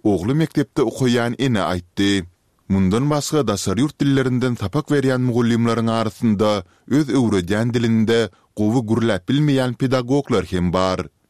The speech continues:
Olar tapaklaryny türkmen dilinde geçýärler. Bu ýagdaýda geçirilen tapaklardan soň okuwçy öz öwrenen daşary ýurt dilinde diňe salamlaşmagy, "Howa" ýa-da "Ýok" diýmegi başarýar diýip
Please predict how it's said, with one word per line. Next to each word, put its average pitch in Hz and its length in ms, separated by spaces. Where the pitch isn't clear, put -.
Olar 104 280
tapaklaryny 135 920
türkmen 127 440
dilinde 147 320
geçýärler. 95 800
Bu 120 100
ýagdaýda 147 500
geçirilen 135 500
tapaklardan 123 760
soň 117 300
okuwçy 107 600
öz 156 120
öwrenen 123 580
daşary 110 400
ýurt 151 200
dilinde 123 520
diňe 156 220
salamlaşmagy, 95 1080
"Howa" 104 540
ýa-da 110 360
"Ýok" 131 320
diýmegi 117 480
başarýar 110 560
diýip 139 200